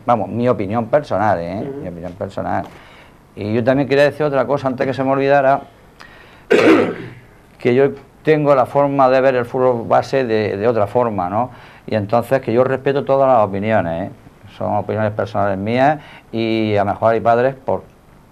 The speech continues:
Speaker 1: que no ven bien el, que van a ganar el partido y a costa de lo que sea, ¿no? A costa de que no juegue un crío o que no jueguen dos, que no jueguen tres, que yo las respeto, las respeto. Pero,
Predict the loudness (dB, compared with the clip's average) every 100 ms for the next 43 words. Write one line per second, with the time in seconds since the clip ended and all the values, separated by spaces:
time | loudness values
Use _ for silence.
0 | _ -20 _ -6 -4 0 0 -2 -4 -2
1 | -2 -2 -2 -2 -4 -6 -14 -18 -20 -12
2 | -10 -8 0 2 2 2 2 0 0 0
3 | 0 0 2 2 2 0 -4 -4 -4 -4
4 | -2 2 2 2 -2 -2 2 2 0 -2
5 | -4 -8 -20 -20 _ -20 -12 -4 0 0
6 | 0 -6 -4 -6 -6 -4 0 2 2 0
7 | -2 -4 -4 -6 -4 -2 -2 -2 -4 -8
8 | -6 -2 -2 -2 -10 -20 -20 -16 -6 0
9 | 0 0 -4 -6 -6 -14 -18 -20 -16 -14
10 | -14 -10 -8 -8 -12 -20 -20 -20 -20 -14
11 | -2 -2